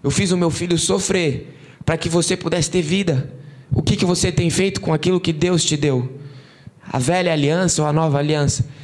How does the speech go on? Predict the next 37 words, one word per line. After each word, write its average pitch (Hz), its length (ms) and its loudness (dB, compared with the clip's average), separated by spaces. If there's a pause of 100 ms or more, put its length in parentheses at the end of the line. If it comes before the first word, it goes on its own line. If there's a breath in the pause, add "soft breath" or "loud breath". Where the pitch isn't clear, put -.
(420 loud breath)
Um 170 160 2
dia 165 240 0
por 165 220 2
semana, 160 640 2
um 143 100 2
dia 143 240 0
por 147 260 2
ano, 165 360 2
um 139 100 2
dia 165 220 2
por 147 180 0
mês. 165 580 0 (760 loud breath)
Tem 180 140 2
gente 190 280 0
que 185 100 -4
terceiriza 185 680 0
o - 20 2
relacionamento 151 640 0
com 143 140 -2
Deus. 117 400 -2 (1120 loud breath)
Não 170 120 0
tem 175 180 0
nada 180 580 0
de 185 120 -2
errado 170 300 0
eu 170 80 4
chegar 160 260 2
no 165 100 0
pastor 165 280 0
e - 20 -2
falar, 165 160 -2
"Pastor, 165 280 0
eu 165 40 -2
tô 156 100 -4
precisando 160 260 0
de 165 80 4
oração." 180 520 0